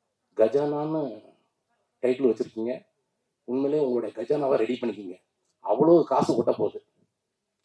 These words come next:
சொல்றேன் பாருங்க. ஆனா அந்த உண்மையிலேயே அப்படி இருக்கு. மியூசிக் டைரக்டர் சார், கேமராமேன் சார்,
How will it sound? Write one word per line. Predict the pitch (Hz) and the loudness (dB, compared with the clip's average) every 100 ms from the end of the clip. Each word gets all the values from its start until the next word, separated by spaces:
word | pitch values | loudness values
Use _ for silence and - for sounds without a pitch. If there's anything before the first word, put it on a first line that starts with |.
| _ _ | _ _
சொல்றேன் | - 135 123 | -8 -4 0
பாருங்க. | 110 95 87 - | 2 0 -4 -10
ஆனா | 120 131 117 | -4 -2 -2
அந்த | 117 113 110 101 - _ _ _ - | -2 2 2 0 -6 _ _ _ -4
உண்மையிலேயே | 143 156 156 160 139 110 90 - - - _ | -2 0 2 2 0 -4 -6 -14 -20 -20 _
அப்படி | - 127 135 | -4 0 2
இருக்கு. | 135 135 135 - _ _ _ _ _ _ _ _ | 2 2 -6 -8 _ _ _ _ _ _ _ _
மியூசிக் | 113 113 117 | -4 -2 0
டைரக்டர் | 113 113 107 | 0 0 -2
சார், | 110 107 | -4 -2
கேமராமேன் | 107 107 110 110 104 | -2 -2 -4 -6 -12
சார், | 95 101 95 98 | -10 -6 -6 -6